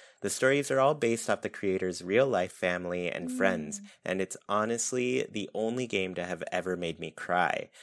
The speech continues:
Speaker 1: Anyone willing to endure the pain of letting a favorite villager go in Animal Crossing may be able to endure this game. It's actually a lot cuter than I just made it sound. <laughs>
Speaker 2: <laughs>
Speaker 1: This game looks great. I, I own it, but have yet to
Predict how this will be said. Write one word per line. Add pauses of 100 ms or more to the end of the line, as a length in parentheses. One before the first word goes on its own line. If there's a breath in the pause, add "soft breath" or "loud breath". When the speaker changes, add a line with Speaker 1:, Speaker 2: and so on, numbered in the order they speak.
(320 loud breath)
Speaker 1:
Anyone
willing
to
endure
the
pain
of
letting
a
favorite
villager
go
in
Animal
Crossing
may
be
able
to
endure
this
game. (260)
It's
actually
a
lot
cuter
than
I
just
made
it
sound.
<laughs>
Speaker 2:
<laughs> (800 loud breath)
Speaker 1:
This
game
looks (180)
great.
I,
I
own
it,
but
have
yet
to